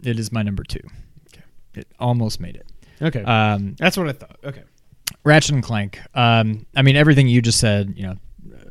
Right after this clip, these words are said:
Speaker 1: I think you pretty much covered all of it. Um, absolutely beautiful game. I think my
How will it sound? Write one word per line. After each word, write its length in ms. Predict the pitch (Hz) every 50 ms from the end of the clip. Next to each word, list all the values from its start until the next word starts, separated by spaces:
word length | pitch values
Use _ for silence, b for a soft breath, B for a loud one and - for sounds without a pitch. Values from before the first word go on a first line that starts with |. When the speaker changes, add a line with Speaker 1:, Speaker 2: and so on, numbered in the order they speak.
| - 76 67
Speaker 1:
I 80 | - -
think 180 | 104 110 101 -
you 80 | 101
pretty 200 | 98 - 113 107
much 180 | 95 95 95 -
covered 260 | - - 101 95 95
all 160 | 95 95 95
of 80 | 92 98
it. 140 | 95 - - b b b b b b b b b b b b b b
Um, 540 | - - 117 110 107 104 101 98 98 92 - - _ b b b b b b b b b b b b b b b b b b b b b b b b b b b b _ 131 - - - - -
absolutely 720 | - - - 131 131 - - 139 131 127 120 117 120 110
beautiful 720 | 98 98 90 - - - 107 113 120 127 127 - - 123
game. 540 | 110 101 110 107 107 107 107 107 104 95 - -
I 120 | - 131
think 180 | - - 190 170
my 200 | 135 131 123 113